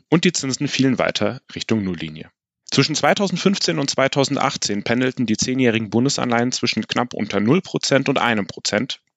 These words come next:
bis sie dann zweitausendneunzehn dauerhaft unter die Null Prozent Marke fielen und dort auch während der Corona-Krise verblieben. Auf Dauer negative und niedrige Zinsen in Europa. Das waren die Aussichten zweitausendzwanzig.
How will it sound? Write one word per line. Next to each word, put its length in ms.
bis 140
sie 80
dann 160
zweitausendneunzehn 920
dauerhaft 640
unter 260
die 100
Null 160
Prozent 440
Marke 280
fielen 400
und 180
dort 160
auch 140
während 240
der 80
Corona-Krise 880
verblieben. 560
Auf 160
Dauer 320
negative 640
und 160
niedrige 400
Zinsen 360
in 120
Europa. 440
Das 180
waren 160
die 140
Aussichten 460
zweitausendzwanzig. 1040